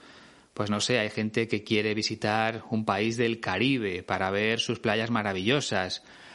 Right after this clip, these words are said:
Hay otras personas, pues, que a lo mejor desean venir a España para aprender español, ¿no? Ese es el sueño de sus vidas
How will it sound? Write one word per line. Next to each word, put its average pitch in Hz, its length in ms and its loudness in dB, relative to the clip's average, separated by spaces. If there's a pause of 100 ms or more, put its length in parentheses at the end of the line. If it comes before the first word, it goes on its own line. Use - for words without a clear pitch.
(120)
Hay 156 520 2
otras 165 260 0
personas, 170 560 0
pues, 107 240 0
que 110 140 0
a 101 40 4
lo 104 80 2
mejor 117 340 2
desean 127 580 0 (560)
venir 107 440 2
a 107 80 4
España 139 560 0
para 95 240 2
aprender 98 380 0
español, 101 580 -2
¿no? 139 280 -4
Ese 127 400 2
es - 120 -2
el 107 120 -2
sueño 123 280 2
de 127 80 2
sus 135 160 -2
vidas 165 480 0